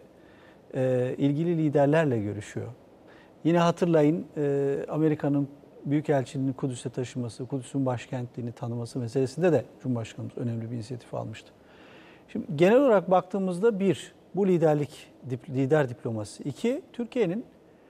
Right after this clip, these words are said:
e, demokrasiyle, istikrarıyla ve ekonomisiyle,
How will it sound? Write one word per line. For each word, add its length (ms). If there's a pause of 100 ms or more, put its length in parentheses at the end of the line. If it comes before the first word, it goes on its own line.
(340)
e, 200
demokrasiyle, 880 (300)
istikrarıyla 920 (720)
ve 280 (140)
ekonomisiyle, 720